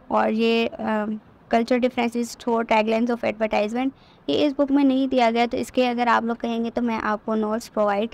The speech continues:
कर दूँगी। ठीक है, अब आप लोग ये notes देख लें, और अगर आपको ये topic समझना भी हो तो आप जो हैं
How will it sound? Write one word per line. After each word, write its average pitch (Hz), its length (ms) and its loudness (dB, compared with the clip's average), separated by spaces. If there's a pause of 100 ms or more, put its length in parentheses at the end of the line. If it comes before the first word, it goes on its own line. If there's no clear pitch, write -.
(120)
कर 220 140 2
दूँगी। 196 360 -6 (1000)
ठीक 254 140 0
है, 269 60 6
अब 240 120 2
आप 226 300 0
लोग 226 280 0
ये 226 140 0
notes 214 440 -2 (480)
देख 214 320 0
लें, 285 160 4 (400)
और 214 80 4
अगर 233 220 2
आपको 233 300 4
ये 233 200 2
topic 214 420 -2
समझना 226 640 0
भी 269 140 0 (120)
हो 208 260 0 (960)
तो 233 140 0 (160)
आप 226 400 2
जो 240 140 2
हैं 226 380 0